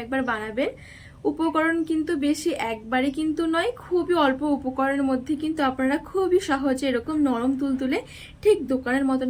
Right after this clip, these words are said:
কিন্তু বাবুর্চি কেক ঘরেই তৈরি করে নিতে পারবেন। তো এইবারে দেখুন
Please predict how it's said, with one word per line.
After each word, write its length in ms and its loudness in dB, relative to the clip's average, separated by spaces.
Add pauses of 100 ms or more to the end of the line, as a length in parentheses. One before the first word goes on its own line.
কিন্তু 160 0 (100)
বাবুর্চি 380 -2
কেক 120 -2 (100)
ঘরেই 320 -2
তৈরি 260 2
করে 220 6
নিতে 260 -2
পারবেন। 280 0 (120)
তো 40 -2 (200)
এইবারে 280 0 (100)
দেখুন 180 0